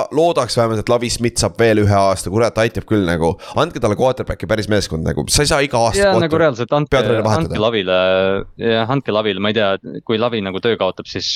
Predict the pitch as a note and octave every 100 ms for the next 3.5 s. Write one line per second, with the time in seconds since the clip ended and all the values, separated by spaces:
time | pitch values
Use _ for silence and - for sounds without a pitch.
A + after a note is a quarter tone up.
0 | - - F#2+ G#2 A2 F#2+ C#3 G#2 F#2 F2
1 | F2+ - G#2+ - F#2 F2 - F#2 F2 F2+
2 | F2 F2 - F#2 F2+ F2 F2+ G#2 F#2 F2+
3 | F#2 F#2 F2 F2